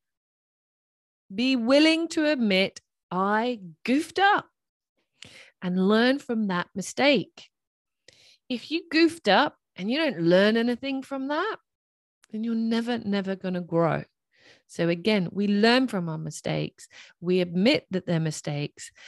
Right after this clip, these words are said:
and we have the courage to admit that we have the mistakes, and we grow from those. Number six, this one is probably one of my favorites, and this is optimism. Geniuses never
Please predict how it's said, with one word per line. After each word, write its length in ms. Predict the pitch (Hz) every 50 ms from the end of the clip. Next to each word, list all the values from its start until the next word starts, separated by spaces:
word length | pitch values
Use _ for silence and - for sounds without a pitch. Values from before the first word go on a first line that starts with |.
| - - _
and 120 | - 180
we 100 | 180 190
have 160 | 202 185 180 180
the 80 | 175
courage 720 | 175 _ - - - 277 269 277 247 214 196 180 - -
to 120 | - - 160
admit 280 | 151 - 156 - - -
that 160 | 160 - -
we 60 | 160
have 220 | 147 156 156 - -
the 180 | 160 151 147 - -
mistakes, 640 | 147 143 - - 165 160 156 - - - - - - - _ _ _ -
and 180 | 165 165 160
we 180 | 160 165 165 160
grow 600 | 160 - 160 156 160 165 165 156 156 147 143 147 - _ _
from 300 | _ - 147 147 147 147
those. 540 | 147 143 135 135 131 131 135 - - - - _ _ _ _ _ _ _ _ _ _ _ _ _ _ _ _ _ _ _ _ _ _ _ _ _
Number 280 | - 269 311 247 247 214
six, 560 | - 269 262 220 147 - _ - - - - _ _ - - - _ _ -
this 180 | 220 320 311
one 180 | 339 277 240 220
is 120 | 202 196
probably 500 | 196 - 262 254 254 269 202 185 190 180
one 160 | 185 180 175 175
of 80 | 170
my 140 | 165 160 160
favorites, 840 | 156 - - 175 180 180 156 151 147 - - - - - - - _ - - - -
and 140 | - 208 233
this 120 | 294 -
is 140 | 302 277 - - _ _ _ -
optimism. 880 | 247 - - - - 202 196 190 175 165 - 156 143 139 139 139 - _ _ _ _ _ _ _ _ - 185
Geniuses 920 | 175 170 185 226 285 311 349 370 381 392 403 392 - 226 214 190 190 190 - -
never 760 | 170 180 180 185 190 202 226 277 330 254 196 175 156 147 143